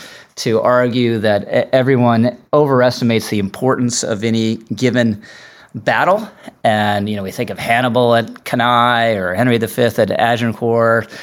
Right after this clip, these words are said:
And, uh, the thing is, they lost the wars because very often wars are not settled by a single battle. Sometimes battles are decisive, but, but very often in a way we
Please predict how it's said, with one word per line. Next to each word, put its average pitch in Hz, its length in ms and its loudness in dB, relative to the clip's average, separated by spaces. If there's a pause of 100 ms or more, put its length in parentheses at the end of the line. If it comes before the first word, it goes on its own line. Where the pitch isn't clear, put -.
(280)
And, 110 540 0
uh, 110 200 4
the 120 80 -2
thing 170 200 2
is, 151 100 2
they 151 140 4
lost 156 280 4
the 156 80 2
wars 202 540 2 (400)
because 120 300 0
very 127 260 2
often 120 500 2
wars 110 400 0
are 104 80 0
not 135 400 -2
settled 101 400 0
by 98 200 2
a 95 40 -2
single 101 280 -4
battle. 95 280 0
Sometimes 120 540 -2
battles 107 420 0
are 123 420 2 (380)
decisive, - 680 -4 (140)
but, - 340 0 (100)
but 104 160 -2
very 117 280 2
often 110 460 2
in 104 160 -2
a 98 60 -2
way 101 240 0
we 98 400 -2